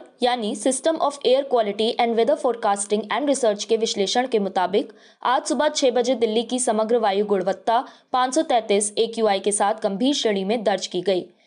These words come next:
दिल्ली और आसपास के शहरों में आज भी सुबह में धुंध की मोटी परत दिखी। सफर के मुताबिक सात नवंबर की शाम से राहत मिलने की उम्मीद है, लेकिन एक्यूआई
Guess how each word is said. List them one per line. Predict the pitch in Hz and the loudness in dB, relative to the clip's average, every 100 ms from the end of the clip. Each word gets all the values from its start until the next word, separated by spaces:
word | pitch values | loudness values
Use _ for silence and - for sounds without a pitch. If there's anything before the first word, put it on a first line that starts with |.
| _ _ | _ _
दिल्ली | 214 262 311 | -2 2 2
और | 311 | 4
आसपास | 277 254 254 240 | 2 2 0 0
के | - | 0
शहरों | 233 226 233 262 | 2 2 2 2
में | 277 - | 0 0
आज | 220 247 | 0 0
भी | 247 | -2
सुबह | 262 220 247 | 0 2 0
में | 247 214 208 | 0 0 0
धुंध | 247 262 | 0 -2
की | 247 | -2
मोटी | 226 202 208 | -2 0 -2
परत | 214 190 208 | -2 0 0
दिखी। | 208 220 247 302 - _ _ _ - | -2 -4 -2 -4 -6 _ _ _ -4
सफर | 277 254 240 | 0 0 0
के | 240 | 0
मुताबिक | 226 220 208 233 233 - | 0 0 0 0 -2 -10
सात | - 269 285 320 | -4 0 0 0
नवंबर | 294 285 277 | 0 0 0
की | 277 302 | 0 0
शाम | - 214 226 | 2 0 2
से | 254 | 2
राहत | 233 208 233 | 2 2 0
मिलने | 220 202 | 0 0
की | 208 220 | 0 -2
उम्मीद | 202 190 202 | 0 0 0
है, | 226 269 | 2 2
लेकिन | 233 226 | 0 -2
एक्यूआई | 214 226 226 247 196 208 | 0 0 2 2 2 -2